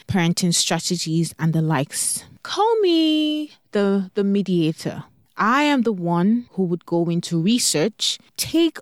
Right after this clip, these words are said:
all that research language, research jargon, if you may, and then turn it into something more palatable,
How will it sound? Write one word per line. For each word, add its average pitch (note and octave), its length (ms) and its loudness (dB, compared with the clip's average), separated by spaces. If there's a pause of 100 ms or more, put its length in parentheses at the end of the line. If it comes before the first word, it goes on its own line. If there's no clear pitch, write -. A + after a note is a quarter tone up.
all C4 280 2
that B3 360 2
research B3 800 0
language, G#3 1000 2
research G#3+ 760 0
jargon, G3 640 2 (220)
if G#3 240 0
you G#3+ 80 4
may, G3 540 2 (120)
and G#4 260 2
then G4 320 4
turn F#4+ 360 2
it F4+ 120 4
into D#4+ 280 0
something A3+ 920 2
more G#3+ 260 4
palatable, F3 920 -4